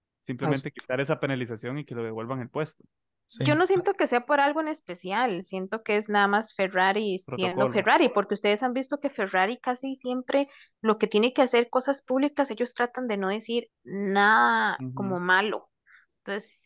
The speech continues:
Speaker 3: simplemente
Speaker 1: Sí,
Speaker 3: siento
Speaker 1: sí.
Speaker 3: que es parte de como ya ellos son.
Speaker 1: Bueno, y vea lo que les pasó por no ser, no, no por no ser privados, sino porque se haya soltado un pequeño dato que no sé si ustedes vieron también los perfiles de Leclerc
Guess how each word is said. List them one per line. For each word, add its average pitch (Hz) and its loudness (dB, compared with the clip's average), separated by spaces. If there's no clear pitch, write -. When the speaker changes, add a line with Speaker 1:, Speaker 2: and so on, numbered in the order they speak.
Speaker 3:
simplemente 240 4
Speaker 1:
Sí, - -
Speaker 3:
siento 220 2
Speaker 1:
sí. - -12
Speaker 3:
que - -2
es - -6
parte 208 2
de 202 4
como 175 -2
ya 175 2
ellos 185 -4
son. 175 -10
Speaker 1:
Bueno, 170 -2
y 120 -2
vea 123 4
lo 156 2
que 165 -2
les 139 -2
pasó 127 -4
por 143 -2
no 131 -2
ser, 143 -4
no, 143 -2
no 151 2
por 170 6
no 175 6
ser 175 4
privados, 147 6
sino 131 -2
porque 147 -6
se 120 0
haya 135 2
soltado 131 0
un 131 -4
pequeño 135 -6
dato 135 -2
que 123 -2
no 117 -2
sé 131 -4
si 131 -10
ustedes 127 -2
vieron 127 -2
también 120 -6
los 127 -8
perfiles 120 -6
de 120 -6
Leclerc 117 -6